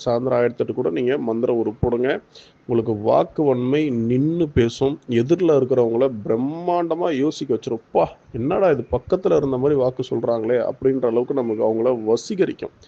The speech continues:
நம்ம எதிரில் உள்ளவங்கள வசீகரிச்சு நமக்கு சரண்டர் ஆக்கி கொடுக்கும். அந்த அளவுக்கு இது வாக்கு வன்மையை கொடுக்கும்.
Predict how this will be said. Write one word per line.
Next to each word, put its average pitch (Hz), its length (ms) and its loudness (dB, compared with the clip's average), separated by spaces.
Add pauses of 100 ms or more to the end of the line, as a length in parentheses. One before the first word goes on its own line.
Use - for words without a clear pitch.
(540)
நம்ம 120 200 4
எதிரில் 160 320 6
உள்ளவங்கள 127 480 6
வசீகரிச்சு 143 480 0
நமக்கு 123 480 -2
சரண்டர் 127 260 0
ஆக்கி 113 240 -2
கொடுக்கும். 95 320 -4 (420)
அந்த 135 340 2
அளவுக்கு 135 380 4
இது 139 260 2
வாக்கு 127 380 2
வன்மையை 107 380 2
கொடுக்கும். 101 500 -2